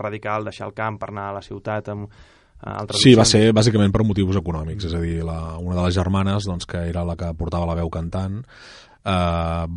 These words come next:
Speaker 2: va pensar que es guanyarien més bé la vida o que la família aniria millor a,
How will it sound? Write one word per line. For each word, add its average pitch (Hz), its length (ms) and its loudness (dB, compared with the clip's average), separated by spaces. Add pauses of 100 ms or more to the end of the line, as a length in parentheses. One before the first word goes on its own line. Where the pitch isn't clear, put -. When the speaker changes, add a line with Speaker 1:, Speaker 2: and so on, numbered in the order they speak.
(160)
Speaker 2:
va 87 120 0
pensar 92 640 0
que 101 80 -2 (200)
es 85 120 -4
guanyarien 87 440 -4 (360)
més 87 160 -2
bé 87 100 -2
la 87 100 -2
vida 90 200 0
o 87 60 -4
que 87 80 -2
la 85 120 -2
família 85 360 -6
aniria 87 180 -4
millor 87 380 -4 (100)
a, 95 140 -4